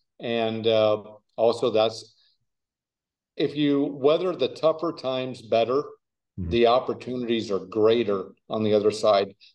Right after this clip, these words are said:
Speaker 1: We've seen this happen in the cycle before.
Speaker 2: Yeah.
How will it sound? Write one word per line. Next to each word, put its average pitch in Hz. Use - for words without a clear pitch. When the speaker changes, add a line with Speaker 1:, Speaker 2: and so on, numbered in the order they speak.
Speaker 1:
We've 135
seen 143
this 110
happen 113
in 107
the 104
cycle 101
before. -
Speaker 2:
Yeah. 80